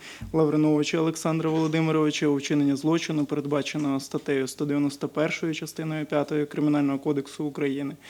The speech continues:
а саме у здійсненні розтрати державних коштів в особливо великих розмірах.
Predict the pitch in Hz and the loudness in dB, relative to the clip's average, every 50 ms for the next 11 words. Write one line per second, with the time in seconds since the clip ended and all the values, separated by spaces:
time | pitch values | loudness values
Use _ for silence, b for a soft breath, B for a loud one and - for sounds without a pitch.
0 | B B B B B - 170 - - 185 185 196 190 165 160 151 135 139 143 170 | B B B B B -6 -4 0 2 2 2 2 2 0 0 -2 -4 -2 0 0
1 | 175 170 - 165 156 151 147 160 147 - - - 156 147 139 - 147 135 143 135 | 0 0 0 0 0 0 0 0 -4 -6 -4 -2 0 0 0 -2 -4 -4 -4 -2
2 | 143 143 135 139 139 139 - 175 180 185 - - 165 147 135 135 - - 156 143 | -2 0 0 0 0 -2 -2 -2 -2 -2 -2 -4 -4 -4 -4 -4 -6 -6 -4 -2
3 | 151 151 151 147 147 151 147 147 156 143 - 151 143 135 123 - 135 135 - 156 | 0 0 0 0 0 0 -2 -2 -4 -6 -4 -4 -4 -4 -2 -4 -4 -6 -6 -8